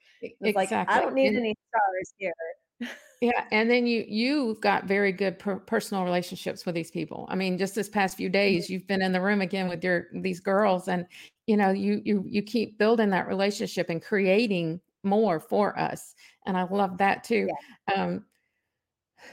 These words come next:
Speaker 1: so when you do these events and, you know, you're bringing in the people, I want them to realize it's not, again, just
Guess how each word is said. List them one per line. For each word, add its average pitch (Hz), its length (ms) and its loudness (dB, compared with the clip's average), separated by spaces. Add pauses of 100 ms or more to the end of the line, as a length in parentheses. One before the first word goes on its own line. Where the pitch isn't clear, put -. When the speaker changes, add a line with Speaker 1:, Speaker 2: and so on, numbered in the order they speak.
(340)
Speaker 1:
so 226 500 2
when 247 260 2
you 233 400 2
do 269 200 0
these 262 220 0
events 190 600 -2
and, 185 540 -2
you 202 120 -4
know, 185 220 0 (100)
you're 185 240 -4
bringing 226 300 2
in 196 160 0
the 190 60 0
people, 185 640 -4 (320)
I 208 60 2
want 247 260 2
them 285 200 0
to 233 80 -2
realize 196 460 2
it's - 180 -2
not, 196 360 0
again, 196 440 -2
just - 360 -8